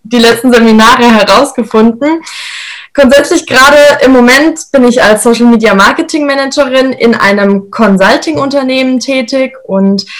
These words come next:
ja, manage, manage da sozusagen zur einen Seite so ein bisschen die Accounts, Facebook, Instagram, was man sich darunter so vorstellen kann. Zum anderen wirklich aber auch ganz viel bei der Organisation und auch beim Entwerfen und Umsetzen von neuen Projekten mit.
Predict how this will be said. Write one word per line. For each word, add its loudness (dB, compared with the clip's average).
ja, 0
manage, 2
manage 2
da 2
sozusagen -4
zur -4
einen 2
Seite 0
so -2
ein -6
bisschen -2
die -2
Accounts, -2
Facebook, -6
Instagram, -2
was -10
man -4
sich -8
darunter -4
so -8
vorstellen -4
kann. -6
Zum -8
anderen 0
wirklich -2
aber 0
auch -2
ganz -2
viel -2
bei -4
der -2
Organisation 0
und -2
auch 0
beim 2
Entwerfen 0
und -2
Umsetzen 0
von -2
neuen 0
Projekten -4
mit. -8